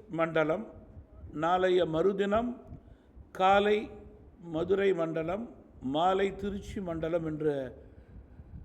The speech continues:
நான்கு மண்டல கூட்டங்களும் நடைபெறவிருக்கிறது.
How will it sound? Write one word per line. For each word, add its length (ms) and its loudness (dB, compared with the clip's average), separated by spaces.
நான்கு 460 2
மண்டல 280 0
கூட்டங்களும் 580 -4
நடைபெறவிருக்கிறது. 1040 0